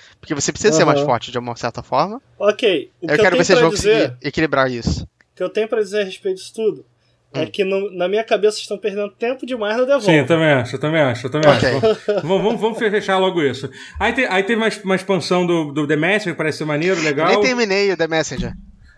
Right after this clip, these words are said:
Speaker 3: É, pois é, parece ser legal, maneiro, pequenininho,
Speaker 1: Foda-se.
Speaker 3: na praia. É, e teve, e, é, e teve uma, uma, uma Friend Pedro, que eu quero muito jogar. Eu, eu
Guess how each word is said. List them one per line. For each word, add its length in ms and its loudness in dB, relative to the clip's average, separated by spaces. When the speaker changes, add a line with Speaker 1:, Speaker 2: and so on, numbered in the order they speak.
Speaker 3:
É, 300 2
pois 180 0
é, 100 2
parece 220 -4
ser 60 -2
legal, 360 2
maneiro, 380 2
pequenininho, 400 -4
Speaker 1:
Foda-se. 320 2
Speaker 3:
na 140 -2
praia. 600 2
É, 680 0
e 360 2
teve, 360 2
e, 200 2
é, 600 -2
e 160 -4
teve 460 0
uma, 180 0
uma, 260 -4
uma 140 -2
Friend 260 0
Pedro, 380 0
que 80 -2
eu 80 2
quero 180 2
muito 160 2
jogar. 380 2
Eu, 100 -2
eu 240 -4